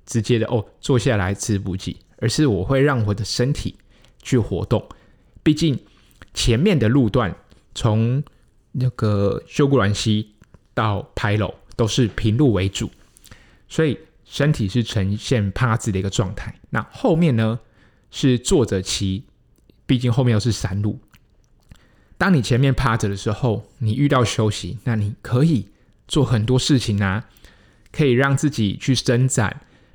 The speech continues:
然后请你的补给团队帮你，就是按摩你觉得哪边比较紧的一个部分，这个都是在管制点或者是在休息可以做的。我觉得最不好的就是直接坐着休息，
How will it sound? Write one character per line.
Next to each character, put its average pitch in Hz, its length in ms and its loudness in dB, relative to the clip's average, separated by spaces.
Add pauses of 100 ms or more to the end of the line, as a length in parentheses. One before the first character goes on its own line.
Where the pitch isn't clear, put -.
然 107 120 0
后 113 60 0
请 120 200 0
你 117 80 2
的 104 120 0
补 117 160 2
给 117 120 0
团 101 300 0
队 117 340 2 (380)
帮 117 220 2
你， 101 260 0 (320)
就 120 100 -4
是 104 300 0 (640)
按 131 160 0
摩 104 180 0
你 104 140 0
觉 104 160 0
得 107 260 2 (380)
哪 98 180 -2
边 127 220 2
比 113 140 -2
较 123 100 2
紧 107 240 -2
的 92 80 -2
一 95 60 -2
个 107 100 -2
部 113 180 0
分， - 240 -4 (220)
这 226 140 -2
个 160 80 2
都 135 180 0
是 139 240 0
在 113 220 0
管 98 240 -2
制 131 180 2
点 104 240 -2 (560)
或 135 140 0
者 117 120 2
是 117 160 0
在 120 140 2
休 110 220 2
息 95 120 -4
可 - 160 -10
以 - 140 -4 (100)
做 101 240 -2
的。 - 200 -12
我 117 100 2
觉 135 100 2
得 143 120 4
最 135 440 0 (680)
不 175 100 4
好 113 240 -2
的 - 240 -8 (160)
就 143 100 0
是 127 160 0
直 107 220 -4
接 117 240 2
坐 127 180 0
着 95 120 -2
休 104 280 -4
息， - 260 -10